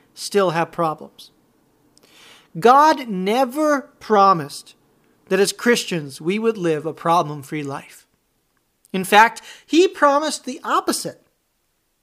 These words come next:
God has told us to expect problems and persecutions. But during those problems and persecutions, when we trust in Jesus, we will have no need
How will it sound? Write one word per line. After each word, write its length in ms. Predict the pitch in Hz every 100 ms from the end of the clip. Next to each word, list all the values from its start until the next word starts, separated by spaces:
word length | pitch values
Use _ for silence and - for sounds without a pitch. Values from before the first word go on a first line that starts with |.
| _ _ _ -
God 300 | 175 226 294
has 180 | 277 254
told 240 | - 285
us 140 | 269 -
to 220 | - 277
expect 1000 | 285 254 - - - 277 339 - - - _ - _
problems 840 | - 233 233 175 170 135 143 - - -
and 140 | 180
persecutions. 880 | 175 185 - - 165 - - _ - _ _ _ _ _ _ _ _ _ _ _ _ _ _ _ _ _ _ -
But 140 | 165
during 280 | 175 226 247
those 160 | 208 180
problems 640 | - 196 196 185 165 143 - - - _
and 140 | 180
persecutions, 800 | 190 196 170 - 196 190 175 165
when 160 | 170 160
we 340 | 233 262 208 - _ _
trust 500 | - 240 262 - -
in 240 | 233 196
Jesus, 840 | 160 143 233 277 240 180 160 151 - - _ _ -
we 560 | 180 147 214 285 311
will 260 | 294 285 269
have 460 | - 202 226 247
no 360 | 190 175 208 240
need 640 | 208 202 240 214 156 135